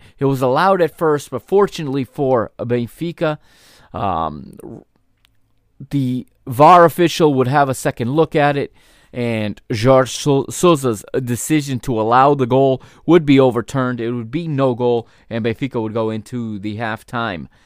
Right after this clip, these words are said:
locker room with the one nil lead. And again, you're looking for Bruno Lage's team to come out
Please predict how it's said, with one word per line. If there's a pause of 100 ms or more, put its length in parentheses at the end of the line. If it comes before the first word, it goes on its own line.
(280)
locker
room (260)
with
the
one (120)
nil
lead. (920)
And
again,
you're
looking
for
Bruno
Lage's
team
to
come
out